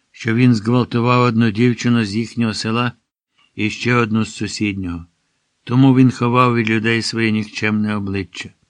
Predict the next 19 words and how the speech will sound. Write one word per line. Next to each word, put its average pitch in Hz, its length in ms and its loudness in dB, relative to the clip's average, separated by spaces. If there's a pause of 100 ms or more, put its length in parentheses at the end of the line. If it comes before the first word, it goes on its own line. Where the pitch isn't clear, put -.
(360)
Гадаю, 117 400 2
що 131 240 2
не 131 180 8
одна 131 320 6
врятована 120 640 0
дівчина 104 600 -2 (640)
буде 135 340 2
вдячна 110 760 0 (220)
за 92 240 -8
смерть 92 440 -8
Змія». 87 500 -8 (580)
«Я 95 220 -8
вбив 101 320 -6
не 98 120 -6
просто 107 480 -10
людину, 107 440 -4 (600)
а 95 140 -10
друга 98 340 -8
дитинства», 92 800 -10